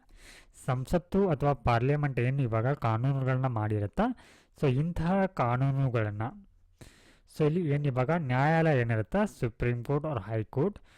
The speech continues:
so ಇವುಗಳನ್ನ ಇವ್-, ಆ, ಇಲ್ಲಿ ಏನ್ ಮಾಡ್ಬೋದು, ಅವುಗಳನ್ನ ರದ್ದು ಮಾಡಬಹುದು ಅಂತ ಅರ್ಥ. ಸುಪ್ರೀಂ ಕೋರ್ಟ್, so ಇಲ್ಲಿ ಸುಪ್ರೀಂ ಕೋರ್ಟ್ ಮತ್ತು ಹೈ ಕೋರ್ಟ್ ಎರಡೂ ಕೂಡ ಏನ್ ಮಾಡ್ಬೋದು, ಸಂಸತ್ತು ತಂದಿರುವಂತಹ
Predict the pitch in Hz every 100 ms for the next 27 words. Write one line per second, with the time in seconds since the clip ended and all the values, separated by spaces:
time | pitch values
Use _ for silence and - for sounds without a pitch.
0 | - _ _ - 180 147 175 170 165 165
1 | 143 143 - 202 135 139 143 143 135 127
2 | 131 127 131 190 240 - - _ - 120
3 | 147 180 160 156 117 110 107 101 101 123
4 | 139 95 101 95 - 131 _ _ _ -
5 | - _ - - 127 - 139 139 160 180
6 | 247 240 226 139 123 202 262 - - 143
7 | 156 147 139 151 151 208 - 202 147 113
8 | 110 - 127 131 151 156 139 135 131 127
9 | 160 277 - - _ _ _ _ _ _
10 | _ - 147 139 185 - - 208 160 143
11 | 143 131 - 175